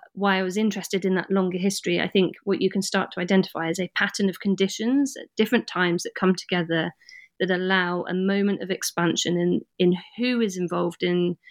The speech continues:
share ownership and, um, how many people. So the nineteen eighties is the moment that I'm looking at, this really big boom in that in the nineteen eighties. And I would argue that that is quite an unprecedented moment of expansion.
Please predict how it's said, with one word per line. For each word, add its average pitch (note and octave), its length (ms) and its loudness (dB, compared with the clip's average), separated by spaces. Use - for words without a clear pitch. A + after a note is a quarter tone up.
share E3+ 320 0
ownership F3 500 0
and, F3 560 0
um, F3 500 0
how F#3+ 220 0
many F3+ 380 2
people. F#3 520 0
So - 160 -2
the G#3 100 -2
nineteen A#3 360 0
eighties G3 340 -2
is F#3 180 -2
the F3+ 180 2
moment F#3+ 380 2
that - 100 -10
I'm G#3 140 2
looking G#3+ 280 0
at, - 120 -2
this - 180 -8
really G3 200 2
big F3 320 -2
boom G3+ 360 0
in G#3+ 140 -4
that A3 220 -2
in G3 100 -2
the G3 80 2
nineteen F#3+ 320 0
eighties. G3+ 340 0
And F3 300 0
I - 120 0
would F#3+ 220 -2
argue F#3+ 380 -2
that G#3+ 120 -6
that - 140 0
is F3+ 220 0
quite - 240 -4
an G3 60 2
unprecedented G3 760 0
moment G3 340 0
of F#3 100 -8
expansion. G#3 800 0